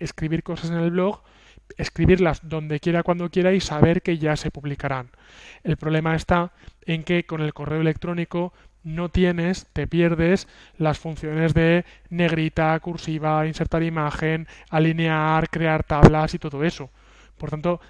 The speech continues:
para escribir entradas muy sencillas, sí, pero la que quieres maquetarlas un poquito no vale para nada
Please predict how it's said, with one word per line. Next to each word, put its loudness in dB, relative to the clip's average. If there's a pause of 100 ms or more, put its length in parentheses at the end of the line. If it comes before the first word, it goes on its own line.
(120)
para 2
escribir 2
entradas 0
muy -4
sencillas, 0 (120)
sí, -4 (540)
pero -2
la -2
que -6
quieres 0
maquetarlas -2
un -10
poquito -6
no -6
vale -2
para -6
nada -2